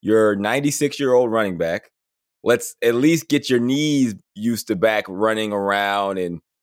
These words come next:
you know, so we don't waste one of the fifty, you know, active players on the, the fifty-three man w-, roster.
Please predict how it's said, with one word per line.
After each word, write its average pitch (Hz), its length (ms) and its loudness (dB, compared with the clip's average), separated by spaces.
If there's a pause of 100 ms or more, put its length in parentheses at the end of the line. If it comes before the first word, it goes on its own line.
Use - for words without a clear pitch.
(260)
you 113 120 0
know, 95 160 4
so 110 160 0
we 120 80 0
don't 139 240 2
waste 143 400 2
one 120 180 0
of 117 60 -6
the 117 80 0
fifty, 135 340 -2 (400)
you 120 120 -2
know, 101 200 2 (100)
active 117 440 -4 (140)
players 123 340 2
on 113 100 2
the, 104 120 -4 (200)
the 98 320 0 (480)
fifty-three 131 340 -2
man 120 200 0
w-, 107 120 -2 (100)
roster. 107 600 0